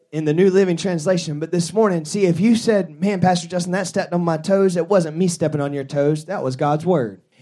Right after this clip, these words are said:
And there's times, see, God is teaching us to live the right way. And it teaches us that if we're doing something wrong, then we need to turn that around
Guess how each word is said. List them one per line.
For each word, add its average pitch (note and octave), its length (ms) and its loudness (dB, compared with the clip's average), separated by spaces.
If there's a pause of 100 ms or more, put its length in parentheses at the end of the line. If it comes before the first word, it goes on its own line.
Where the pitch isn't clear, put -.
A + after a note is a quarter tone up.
(120)
And G3 200 -2
there's A3+ 240 2
times, A3 340 0
see, G#3 140 -2
God A3 340 4
is F3+ 160 2
teaching G3 420 -4
us F3 200 0
to D3+ 160 -6
live F3 480 0
the D3+ 100 0
right E3+ 260 -2
way. F3 380 -6 (640)
And F3+ 160 -4
it F3+ 140 -8
teaches F#3+ 400 -2
us F3 140 -2
that E3 200 0
if E3 80 -2
we're A3+ 140 4
doing A3 260 2
something F#3 340 -4
wrong, G3 460 -2
then C#3+ 140 -6
we E3+ 100 -8
need F3 160 -6
to C#3 80 -6
turn E3+ 280 -6
that F3 180 -4
around C3 400 -6